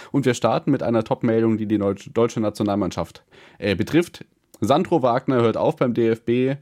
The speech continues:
Ähm, Nations League ja, W M in den U S A nein. Frage an Benni, wo geht er hin? Was hältst du davon? Und wie geht's jetzt an der Seite von Julian Nagelsmann weiter?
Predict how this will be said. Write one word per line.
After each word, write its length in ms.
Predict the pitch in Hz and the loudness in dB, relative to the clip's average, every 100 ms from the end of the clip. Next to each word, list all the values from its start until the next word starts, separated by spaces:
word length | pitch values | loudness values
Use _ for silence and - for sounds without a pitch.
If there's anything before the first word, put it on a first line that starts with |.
| - | -4
Ähm, 340 | 107 110 110 110 | 0 0 -2 0
Nations 440 | 123 165 180 170 | 2 2 0 0
League 240 | 147 139 123 | 0 2 2
ja, 380 | 113 120 127 - | 2 2 -2 -6
W 180 | - 123 | 0 2
M 300 | - 180 202 - | 2 0 -2 0
in 160 | 143 | 2
den 160 | 135 123 | 2 2
U 160 | 131 123 | 2 2
S 160 | 120 | 0
A 320 | 95 104 110 - - | 0 0 0 -6 -2
nein. 500 | 123 135 131 95 87 - - _ _ | 2 4 2 0 -4 -16 -20 _ _
Frage 360 | - 127 135 | -2 0 2
an 100 | 131 | 0
Benni, 300 | 120 135 143 123 | 2 2 0 2
wo 140 | 147 | 2
geht 180 | 170 165 | 2 0
er 100 | 139 | 0
hin? 240 | 143 160 160 | 0 -2 -2
Was 120 | 110 | -2
hältst 240 | 123 127 - | 0 -2 -2
du 20 | |
davon? 460 | 117 113 117 120 120 | -2 0 2 0 -2
Und 440 | - 110 113 110 | -2 0 0 -2
wie 140 | 107 107 | -4 0
geht's 260 | 110 110 | -2 -2
jetzt 160 | 104 - | -6 -4
an 100 | 101 | -4
der 100 | 95 | 0
Seite 280 | 95 92 92 | -2 -2 -2
von 220 | 123 156 | 0 2
Julian 280 | 165 160 156 | 2 2 2
Nagelsmann 500 | 151 95 - 92 80 | 0 -2 -2 -6 -6
weiter? 280 | 67 - | -10 -12